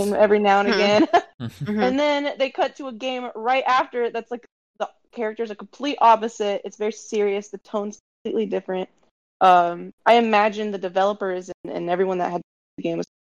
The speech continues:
Speaker 1: horrified to read the game. But, um, I think they definitely, my excitement,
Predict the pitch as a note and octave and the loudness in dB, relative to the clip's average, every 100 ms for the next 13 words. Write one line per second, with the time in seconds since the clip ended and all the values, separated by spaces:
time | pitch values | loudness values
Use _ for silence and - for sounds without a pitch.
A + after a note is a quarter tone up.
0 | _ _ _ - - A#3 G#3+ F3+ E3 E3+ | _ _ _ -6 6 8 8 4 2 0
1 | E3+ - _ - E3 D#3+ E3+ F#3 _ _ | -10 -14 _ -12 -10 -8 -10 -14 _ _
2 | _ _ _ G3 F3+ - F#3 E3+ F3 - | _ _ _ 0 2 4 2 2 -2 -4
3 | E3+ G3 A3 G#3+ G#3+ G3 G3+ G#3 - _ | -2 0 -2 2 2 2 -2 -6 -10 _
4 | _ _ _ _ _ _ _ _ _ _ | _ _ _ _ _ _ _ _ _ _
5 | - _ _ A3 B3 B3 - G3+ F3+ F3+ | -20 _ _ 6 6 6 4 2 4 -4
6 | F3 | -8